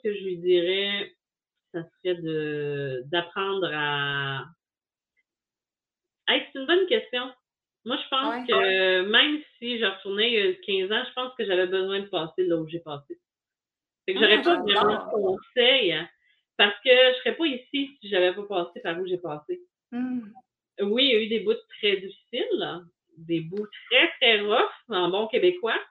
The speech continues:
Speaker 1: mais en
Speaker 2: Ouais.
Speaker 1: même temps, je pense que j'avais besoin de passer par là, mais la seule chose que je dirais, c'est de, d'apprendre à, à reconnaître sa valeur.
Speaker 2: Ouais.
Speaker 1: D'arrêter de, d'essayer de se voir dans le regard des autres, mais de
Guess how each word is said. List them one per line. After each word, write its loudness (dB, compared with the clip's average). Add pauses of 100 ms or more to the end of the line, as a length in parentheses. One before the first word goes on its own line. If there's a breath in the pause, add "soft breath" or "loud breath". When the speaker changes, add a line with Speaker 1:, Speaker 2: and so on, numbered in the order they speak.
(540)
Speaker 1:
mais 0
en 4
Speaker 2:
Ouais. 4
Speaker 1:
même -2
temps, 0 (280)
je -12
pense -4
que -2
j'avais 0
besoin 0
de -10
passer -6
par -6
là, -2
mais 0 (160)
la 0
seule 0
chose 0
que 4
je -4
dirais, 2 (100)
c'est -2
de, -4
d'apprendre -4
à, -2 (100)
à -2
reconnaître 0
sa -6
valeur. -4 (840)
Speaker 2:
Ouais. 0
Speaker 1:
D'arrêter 0 (320)
de, -4 (640)
d'essayer 4
de -20
se 0
voir 4
dans 0
le 0
regard -2
des -2
autres, 4
mais -8
de -20